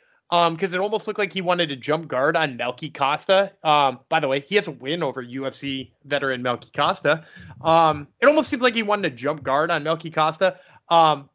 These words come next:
but I would say, like, b-, he, he's going to have an advantage in a whole bunch of different places. Um, he wins fights on the mat all the time. He's got submissions and arm bars, and he slammed a dude out before. And, like, I,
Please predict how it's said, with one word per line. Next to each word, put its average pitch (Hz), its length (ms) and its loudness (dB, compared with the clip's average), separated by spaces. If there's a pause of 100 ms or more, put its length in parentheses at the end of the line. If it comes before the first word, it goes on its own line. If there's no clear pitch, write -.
(220)
but 202 100 4
I 202 80 2
would 220 160 -2
say, 208 220 -2
like, 175 320 -4 (560)
b-, - 420 -20
he, 190 280 -16
he's 196 260 -8
going 214 300 2
to 208 100 -2
have 185 180 4
an 175 60 -2
advantage 147 400 -6
in 131 60 -14
a 113 60 -14
whole 185 220 -6
bunch 160 160 -4
of 143 60 -18
different 135 240 -10
places. 131 640 -4 (380)
Um, 131 320 -2
he - 140 -10
wins 185 380 2
fights 175 280 0
on 165 140 0
the 139 60 -6
mat 131 380 0
all 143 140 -2
the 135 100 -10
time. 131 380 -4
He's 113 120 -14
got - 240 -6
submissions 143 580 -8
and 113 140 -14
arm 156 220 -2
bars, 147 400 0
and 117 100 -16
he 113 80 -20
slammed 160 500 -4
a 135 60 -8
dude 139 320 -2
out 131 300 0
before. 147 600 2
And, 127 200 -6
like, 127 260 -8 (460)
I, - 120 -6